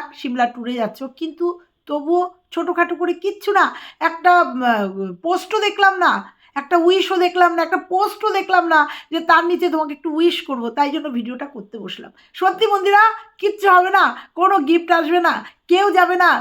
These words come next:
উইশ করতে তোমাকে। সত্যি সত্যি। চলো, আজকে মন্দিরাকে নিয়ে, মন্দিরার এই যে পনেরোতম বিবাহবার্ষিকী কেমন করে করছে, এখন হয়তো ওর বাড়িতে হইচই হচ্ছে না, হই-, নিজে-, নিজেরা, নিজেরা, মানে নিজেরা, একান্ত নিজের লোকদের নিয়ে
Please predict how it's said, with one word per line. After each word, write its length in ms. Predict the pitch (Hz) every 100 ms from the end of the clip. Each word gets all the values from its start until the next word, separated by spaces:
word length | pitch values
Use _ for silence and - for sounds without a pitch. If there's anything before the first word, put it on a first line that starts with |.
| 285
উইশ 180 | 311 -
করতে 200 | 330 320 320
তোমাকে। 400 | 302 320 330 302 - _ _ _ _ _ _ _ _ _ _ _ _ - - _ - - _ _ _ -
সত্যি 200 | 254 254 302
সত্যি। 220 | 339 277 185 _ _ _ -
চলো, 280 | 339 381 349 - -
আজকে 460 | 247 262 - 320 311
মন্দিরাকে 560 | 277 285 302 294 294
নিয়ে, 380 | 294 294 302 302 - - -
মন্দিরার 560 | 220 254 269 269 269 269 262
এই 180 | 233 240
যে 300 | 262 269 262
পনেরোতম 680 | 240 262 277 269 262 247 254
বিবাহবার্ষিকী 840 | 220 220 233 240 220 - 233 254 226
কেমন 300 | 247 277 302
করে 360 | 285 262 254 254 - _
করছে, 260 | 254 247 240
এখন 240 | 214 233
হয়তো 440 | 220 208 247 247 - _
ওর 160 | 208 226
বাড়িতে 340 | 226 220 214 226 202 175
হইচই 340 | 254 294 320 247
হচ্ছে 240 | 175 196
না, 120 | 190 185
হই-, 320 | 190 285 285
নিজে-, 360 | 190 226 285 240
নিজেরা, 420 | 233 311 359 294
নিজেরা, 380 | 196 175 175 214
মানে 260 | 247 349 320
নিজেরা, 380 | 277 302 320
একান্ত 540 | 233 269 285 349 359 359
নিজের 360 | 302 285 320
লোকদের 500 | 285 277 262 247 302
নিয়ে 220 | 277 294